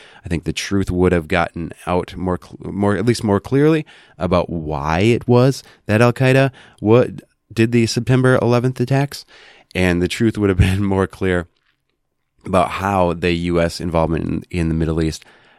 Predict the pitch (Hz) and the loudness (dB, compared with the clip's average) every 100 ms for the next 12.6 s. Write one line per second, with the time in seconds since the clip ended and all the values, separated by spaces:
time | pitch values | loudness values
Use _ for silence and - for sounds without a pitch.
0 | _ _ - - 87 87 85 82 - - | _ _ -14 -4 0 2 2 0 -4 -16
1 | _ _ - 92 - _ 98 98 90 107 | _ _ -8 -6 -6 _ -6 -2 0 0
2 | 170 131 92 85 - 82 82 85 90 85 | 0 0 0 -2 -4 -4 -4 -2 -2 0
3 | 98 - 95 92 95 92 92 - _ _ | 0 -2 -2 0 2 2 0 -4 _ _
4 | _ 95 98 92 87 92 107 98 92 80 | _ -2 2 2 0 2 4 4 0 -2
5 | 82 78 71 85 87 78 85 78 76 - | -2 -2 -2 -2 -2 -2 -4 -2 -4 -2
6 | 80 - - 80 - 87 90 98 104 - | -2 -4 -8 -10 -4 -2 -2 0 -2 -2
7 | - - - - _ _ _ - - 147 | -16 -20 -20 -20 _ _ _ -12 -2 4
8 | 175 139 101 - 95 92 80 95 95 98 | 4 4 2 -2 -4 -4 -2 -4 -2 -2
9 | 101 92 90 92 - - - 110 101 101 | -2 -2 -2 -2 -4 -8 -6 0 2 2
10 | 95 - 92 95 104 107 - 101 107 - | 0 -4 -6 -2 0 0 -2 -4 -6 -6
11 | 107 117 160 180 107 87 87 87 85 - | -4 2 4 4 0 -4 -4 -4 -4 -6
12 | - 85 85 80 87 80 | -10 -6 -6 -4 -4 -6